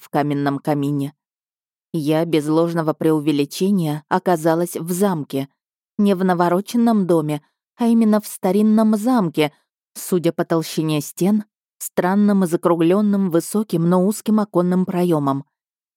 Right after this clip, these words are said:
И кладка стен цвета асфальта после дождя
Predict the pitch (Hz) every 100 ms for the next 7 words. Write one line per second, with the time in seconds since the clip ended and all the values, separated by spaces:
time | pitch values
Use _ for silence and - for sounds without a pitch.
0 | _ 147 - 147 147 - 151 - - 170
1 | 196 - - 190 185 180 175 - 185 175
2 | 180 - 175 180 170 170 165 160